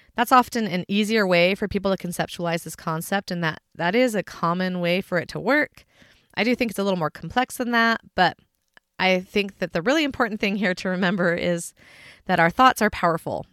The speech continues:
and that they play both an indirect and a direct role in creating the results in our life. So I want to do a little exercise.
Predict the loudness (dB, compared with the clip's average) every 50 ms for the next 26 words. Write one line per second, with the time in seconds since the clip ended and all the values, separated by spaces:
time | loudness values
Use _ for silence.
0 | -8 -6 -4 -4 -2 -2 -2 -4 -4 -4 -2 0 0 0 2 2 0 0 -2 -4
1 | -8 -8 -6 -4 -4 -2 -2 0 0 2 0 0 -2 -4 -6 -4 -4 -4 -4 -4
2 | 0 0 0 0 0 -2 -4 -4 -2 0 0 0 -2 -2 -4 -4 -6 -6 -6 -10
3 | -12 -10 -6 -4 -2 -2 -2 -2 -2 -4 -4 -6 -6 -6 -4 -4 -4 -4 -4 -6
4 | -6 -8 -8 -8 -8 -8 -8 -8 -8 -10 -12 -14 _ _ _ _ _ _ _ _
5 | _ _ _ _ _ _ _ _ _ _ _ _ _ _ _ _ _ -6 0 0
6 | 2 2 2 0 0 0 0 0 2 2 2 2 0 0 0 -2 -2 -4 -6 -2
7 | -2 0 0 0 -2 -4 -8 -10